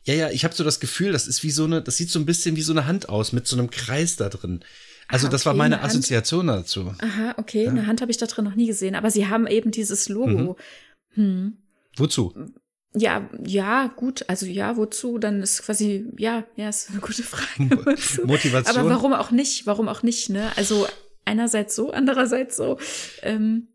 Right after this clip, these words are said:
Speaker 1: Ja, vielleicht ist es auch nur das Logo. Ich, ich weiß nicht, sieht man dieses Logo, äh, von denen oder, oder gibt die Föderation beispielsweise oder die Sternflotte denen das Logo, dass man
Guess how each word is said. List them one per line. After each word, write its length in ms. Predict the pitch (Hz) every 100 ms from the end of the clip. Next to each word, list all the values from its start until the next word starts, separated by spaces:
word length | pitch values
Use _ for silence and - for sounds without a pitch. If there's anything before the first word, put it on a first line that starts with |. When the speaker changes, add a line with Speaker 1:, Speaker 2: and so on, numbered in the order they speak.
| _ _
Speaker 1:
Ja, 140 | 113
vielleicht 300 | 120 127 131
ist 100 | 139
es 120 | 131 123
auch 160 | 117
nur 100 | 143
das 180 | 120 -
Logo. 460 | 110 135 147 139 -
Ich, 140 | 120 -
ich 120 | 120
weiß 160 | 147 175
nicht, 420 | 135 - - - _ - - - _ _
sieht 300 | 113 139 -
man 140 | 180
dieses 340 | 165 143 131 110
Logo, 600 | 104 143 175 185 247 - _ _ _ _ _ _
äh, 180 | 131 131
von 500 | 117 - 127 117 98
denen 600 | 113 123 165 214 294 - -
oder, 300 | 147 151 139 - - _ _
oder 160 | 147 131
gibt 420 | 123 151 - - _ _
die 160 | 120 123
Föderation 640 | - 143 127 107 - 127 110
beispielsweise 360 | 95 104 95
oder 100 | 98
die 80 | 101
Sternflotte 580 | - 110 110 - 95 - - - - _ _ 127
denen 240 | 123 131
das 180 | 113 -
Logo, 260 | 120 123 120
dass 160 | 107
man 200 | 120 113